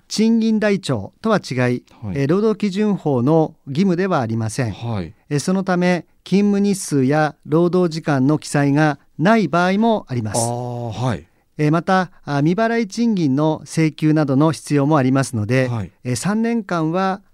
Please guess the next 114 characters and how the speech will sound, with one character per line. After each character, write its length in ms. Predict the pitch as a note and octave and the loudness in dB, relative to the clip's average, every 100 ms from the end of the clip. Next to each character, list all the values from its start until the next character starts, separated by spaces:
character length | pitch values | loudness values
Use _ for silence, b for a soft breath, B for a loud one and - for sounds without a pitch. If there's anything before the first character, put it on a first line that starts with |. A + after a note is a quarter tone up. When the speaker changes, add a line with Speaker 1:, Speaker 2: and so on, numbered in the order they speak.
| _ | _
Speaker 1:
保 160 | - | -6
管 240 | - D#3 D3+ | 0 2 2
し 60 | |
て 120 | - D#3 | 0 -2
お 80 | |
く 340 | C3+ D3 C#3+ - | 0 0 0 -2
よ 160 | D#3 D#3+ | -2 0
う 40 | |
に、 280 | D3 E3+ - - | 2 2 -2 -6
え 20 | |
ー、 140 | B2+ | -4
し 80 | A2+ | -4
て 100 | C#3+ | -4
お 40 | B2+ | -4
い 20 | |
て 100 | G#2+ | -6
く 100 | G#2+ | -8
だ 120 | G2 | -8
さ 200 | - A2+ | -6 -4
い。 100 | G2+ - _ - | -6 -10 _ -20
Speaker 2:
あ、 160 | - _ _ | -20 _ _
そ 440 | - - A3 B3+ | -12 0 4 4
う 20 | G3+ | 4
な 140 | C#3 | 2
ん 120 | B2 | 0
で 100 | A2 | -2
す 200 | G#2+ - | -4 -4
ね。 560 | F#2+ F#2 G2+ B2+ A#2+ F#2+ - | -4 -2 0 2 0 -4 -12
Speaker 1:
で 60 | |
す 80 | - | -6
ね。 240 | C#3 C3+ - | -2 -2 -4
Speaker 2:
そ 160 | - | 0
の 60 | F3 | 2
方 60 | D#3+ | 2
が 60 | |
い 120 | C3+ | 2
い 60 | D3+ | -2
と 120 | G#2+ | -4
い 60 | G2 | -6
う 60 | |
こ 40 | E3+ | -2
と 140 | G#3+ | -2
で 80 | D#3 | -2
す 80 | F2 | 0
ね。 140 | F3+ | -2
Speaker 1:
あ 20 | |
の、 20 | F#3 | -2
そ 20 | |
う 40 | |
で 0 | |
す 60 | G#2 | -4
ね。 0 | |
あ 60 | C#3+ | -2
の、 100 | C#3 | -2
や 140 | C3+ | 0
は 80 | C#3 | 0
り、 200 | C3+ A2 | -2 -2
え 300 | A#2+ A#2+ A#2 A#2+ | -6 -6 -4 -4
ー、 20 | |
い 40 | |
ろ 100 | C#3 | -2
ん 20 | |
な 80 | C#3 | -2
こ 80 | C#3+ | -2
と 120 | C3+ | -2
が、 220 | A2+ F#2 - | -4 -6 -8
あ、 180 | B2 A2+ | -8 -4
あ 80 | |
り 80 | A#2+ | -2
え 60 | A#2+ | 0
ま 120 | A#2+ | -2
す 120 | - | -6
か 100 | G#2 | -8
ら。 120 | G#2 | -8
Speaker 2:
は 320 | F#2+ G2 G#2+ E2+ | -8 -6 -6 -4
い。 20 | |
Speaker 1:
は 180 | C3+ C3+ | -2 -4
い。 100 | G#2+ b b b - | -4 b b b -20
Speaker 2:
そ 160 | - - - | -16 -16 -18
う 40 | - | -20
な 120 | - | -20
ん 60 | E2+ | -12
だ。 80 | |
も 80 | F2+ | -6
う 40 | F#2+ | -4
な 80 | |
ん 20 | F#2+ | -4
か 80 | |
通 200 | - - A2 | -6 -6 -2
帳 120 | B2 | 0
に 100 | B2 | 0
入 100 | B2+ | 0
っ 40 | |
ち 60 | B2 | -2
ゃ 40 | |
っ 20 | A2+ | -4
た 100 | F#2+ | -4
ら 60 | |
そ 120 | F#2 | -4
れ 80 | A2+ | -2
で 80 | A#2+ | 0
終 60 | B2+ | 0
わ 80 | |
り 80 | B2 | 0
で、 200 | A#2+ A#2 F#3+ B - | 0 -2 -4 B -8
紙 240 | A#2+ C#3 | -2 2
の 80 | D3 | 4
方 120 | D#3+ | 4
は 120 | D#3 | 4
も 80 | C3+ | 4
う 20 | |
な 120 | C3 C3 | 2 2
ん 40 | |
か 320 | B2 A#2 G2+ | 0 -2 -4